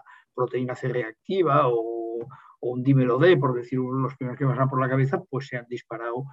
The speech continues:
con crecimientos muy importantes. Exportamos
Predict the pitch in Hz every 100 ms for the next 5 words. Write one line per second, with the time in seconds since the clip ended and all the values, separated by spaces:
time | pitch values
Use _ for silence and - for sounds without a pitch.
0 | - - _ - 127 117 127 120 123 117
1 | 127 117 113 110 107 104 113 143 135 139
2 | 131 147 147 143 135 139